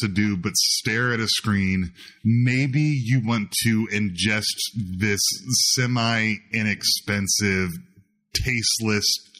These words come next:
chewy, yet chalky treat. So here you go. Here's our market. You got, <laughs> you're enjoying a movie. You don't have to be enjoying these.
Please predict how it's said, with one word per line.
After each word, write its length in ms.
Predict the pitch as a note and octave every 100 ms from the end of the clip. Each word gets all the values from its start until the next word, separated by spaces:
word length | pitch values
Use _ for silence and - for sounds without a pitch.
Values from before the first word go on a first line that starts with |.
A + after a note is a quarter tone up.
| _
chewy, 880 | - - - B2+ A2+ A2 A2 G#2+ G#2+ F#2+
yet 420 | G2+ G#2+ G#2 -
chalky 560 | - A#2 G#2 - F#2+ F2
treat. 460 | - - G2 F#2 - - _ - - - -
So 320 | - - A#2+ G#2
here 220 | - C3
you 160 | A2 G2+
go. 240 | F#2 E2
Here's 320 | D#2+ B2 A#2
our 140 | A2+ A2
market. 460 | F#2+ F#2 F2 E2 - _ _ _
You 100 | G#2
got, 220 | A2+ G#2+ - C#3+ - - -
<laughs> 460 | _ - - - -
you're 200 | C3 C#3
enjoying 520 | C3 D3 C#3+ C3+ B2+ B2
a 60 |
movie. 540 | C3 B2+ C3 G#2+ G2 F#2
You 140 | G#2+
don't 120 | A2 G#2+
have 140 | A2
to 80 | A2
be 140 | G2+ G2
enjoying 520 | F#2+ G2 F#2+ F2+ E2
these. 420 | G2+ F2+ E2+ E2+